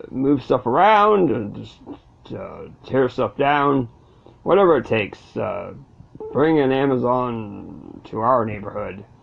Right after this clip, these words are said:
and, uh, we will reward you. Uh, well, w-, I,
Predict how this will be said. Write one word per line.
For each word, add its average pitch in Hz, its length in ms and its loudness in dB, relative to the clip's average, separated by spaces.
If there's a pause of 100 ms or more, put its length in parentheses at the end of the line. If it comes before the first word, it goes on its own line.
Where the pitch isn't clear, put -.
(360)
and, 92 480 -8
uh, 85 300 -12 (180)
we 143 220 2
will 113 320 2
reward 113 600 0
you. 101 560 -8 (1400)
Uh, - 400 -10 (1800)
well, 117 320 -8
w-, 120 300 -10
I, - 220 -20